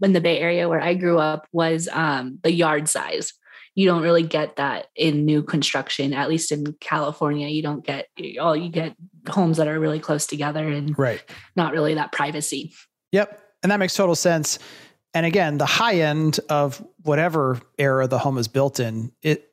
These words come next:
Speaker 2: it just, just like, um, someone in the Facebook group said, you know, "I've worked for a builder for over twenty years and I still love fixer uppers. Everywhere I've ever lived has been a fixer up house."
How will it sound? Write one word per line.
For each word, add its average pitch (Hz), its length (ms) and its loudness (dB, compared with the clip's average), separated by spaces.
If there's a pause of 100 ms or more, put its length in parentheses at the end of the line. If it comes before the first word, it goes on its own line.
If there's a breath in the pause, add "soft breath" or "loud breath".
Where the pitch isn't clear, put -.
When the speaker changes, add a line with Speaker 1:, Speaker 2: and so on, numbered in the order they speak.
(120)
Speaker 2:
it 202 200 -4
just, 196 220 0
just 202 200 2
like, 180 300 0
um, 156 380 2 (320 loud breath)
someone 180 260 0
in 151 80 0
the 180 100 0
Facebook 160 260 0
group 143 220 2
said, 139 260 2
you 156 160 -4
know, 139 60 2
"I've 135 100 0
worked 151 140 0
for 147 120 0
a 135 40 -2
builder 135 300 2
for 143 140 -2
over 127 100 0
twenty 131 260 -4
years 135 260 2
and 123 80 0
I 120 80 0
still 123 300 0
love 120 220 0
fixer 123 380 -2
uppers. 117 360 -2
Everywhere 120 260 0
I've 117 80 -2
ever 113 180 -2
lived 123 260 -2
has 117 120 -2
been 123 220 -2
a 117 80 -2
fixer 120 440 -2
up 110 120 -2
house." 139 440 0